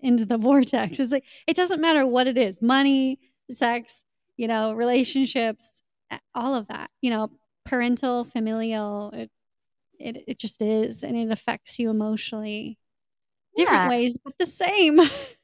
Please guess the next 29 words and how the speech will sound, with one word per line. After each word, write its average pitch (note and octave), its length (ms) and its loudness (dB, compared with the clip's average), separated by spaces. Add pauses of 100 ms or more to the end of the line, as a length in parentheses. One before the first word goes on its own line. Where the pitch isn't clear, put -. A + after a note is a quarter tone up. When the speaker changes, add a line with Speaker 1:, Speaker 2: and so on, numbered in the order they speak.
(120)
Speaker 2:
Yeah, E4+ 520 4
well, D#4+ 180 4
it's - 160 -4
the E4+ 100 -4
concept D#4+ 520 -6
of A#3+ 120 -8
collective A3 520 -2
mirrors, G3 720 -6
right? G3+ 340 2
And G3 220 -6 (300)
that G#3+ 200 -2
Speaker 1:
Mm. A3 160 -10 (100)
Speaker 2:
I A#3 320 4
think B3 200 -2
that A3+ 120 6
in G#3+ 140 0
spiritual A3 460 -4
spaces, G3+ 400 -4
we've G3+ 180 -6
been G3 180 -6
very F#3 240 -4
good G#3 220 -6
in G3+ 160 -6
recent F#3+ 400 -8
years F#3 320 -10
of, F#3 160 -8 (140)
of F#3+ 180 -2 (180)
talking G#3 520 -4
about F3+ 420 -2